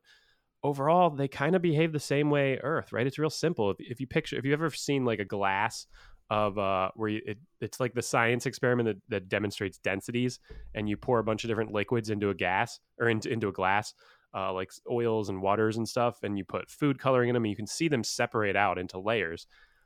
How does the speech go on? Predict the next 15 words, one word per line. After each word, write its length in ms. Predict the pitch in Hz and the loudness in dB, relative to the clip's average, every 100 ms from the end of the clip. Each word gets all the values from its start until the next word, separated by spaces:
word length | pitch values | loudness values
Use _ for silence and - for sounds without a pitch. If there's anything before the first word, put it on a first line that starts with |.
| _ - | _ -10
That's 240 | 147 - | -10 -8
kind 340 | - - 160 208 | -12 -6 0 2
of 60 | |
the 80 | 170 | 2
same 340 | - 143 147 147 | 2 2 2 2
thing 200 | 143 143 | 2 2
that's 160 | 127 | 0
happening 400 | - 123 123 123 | 0 0 0 0
with 100 | 117 | 2
our 100 | 110 | 0
planets. 520 | - 139 123 85 - - _ - | 0 -2 -2 -4 -12 -20 _ -8
It 80 | 120 | 0
happens 320 | 170 196 165 | 2 4 4
on 120 | 131 | 6
Earth, 320 | 147 151 - | 6 4 -2